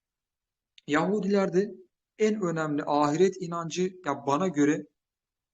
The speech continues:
hiçbir Yahudinin ceza almayacak olması. Tabii ki Sadukiler bunu kabul etmez fakat Talmud'a inanan tüm Yahudiler bunu kabul etmektedir. Daha önce duydunuz mu bilmiyorum ama Yahudilik içerisinde şöyle bir inanç var.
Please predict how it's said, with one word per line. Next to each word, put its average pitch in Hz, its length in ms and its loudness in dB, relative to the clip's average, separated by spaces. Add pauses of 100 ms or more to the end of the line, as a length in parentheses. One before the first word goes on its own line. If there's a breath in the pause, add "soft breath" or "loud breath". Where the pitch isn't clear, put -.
(160)
hiçbir 185 360 -6
Yahudinin 160 580 0
ceza 156 340 0
almayacak 143 580 -4
olması. 127 440 -8
Tabii 160 220 -8
ki 147 100 -10
Sadukiler 156 800 -2
bunu 165 140 -6
kabul 160 380 0
etmez 175 400 -2
fakat 165 320 -6 (460 soft breath)
Talmud'a 156 580 0
inanan 160 560 -6 (260)
tüm 220 220 -2
Yahudiler 156 680 -2
bunu 180 160 -4
kabul 147 340 -2
etmektedir. 156 580 -4
Daha 143 240 -4
önce 156 300 -4
duydunuz 160 440 -4
mu 147 140 -8
bilmiyorum 156 440 -4
ama 185 180 -8
Yahudilik 160 580 -4
içerisinde 175 460 -4
şöyle 165 360 -4
bir 170 80 -6
inanç 156 340 -6
var. 120 160 -10